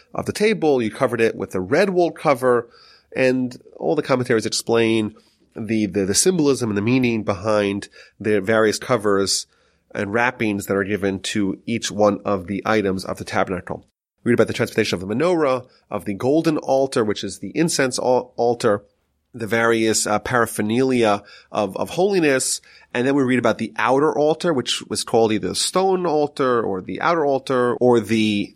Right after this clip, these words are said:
copper altar. And Rashi tells us something very interesting, that we know there was a fire on the outer altar at all times. And even when they moved the altar, it was done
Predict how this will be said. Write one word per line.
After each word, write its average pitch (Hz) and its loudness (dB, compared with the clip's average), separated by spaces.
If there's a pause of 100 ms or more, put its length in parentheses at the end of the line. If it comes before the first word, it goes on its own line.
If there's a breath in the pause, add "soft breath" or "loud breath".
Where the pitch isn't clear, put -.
copper 190 0
altar. 151 2
And 147 0
Rashi 139 -2
tells 156 2
us 127 -6
something 139 0
very 135 4
interesting, 127 0 (260 loud breath)
that 120 0
we 123 -4
know 135 2
there 120 2
was 110 0
a 101 -8
fire 135 0
on 117 0
the 110 -2
outer 117 2
altar 113 0
at - -4
all 139 0
times. 185 -2 (800)
And 135 0
even 220 0
when 185 0
they 160 -2 (180)
moved 180 0
the 190 -2
altar, 175 0
it 135 -4
was 131 -4
done 113 0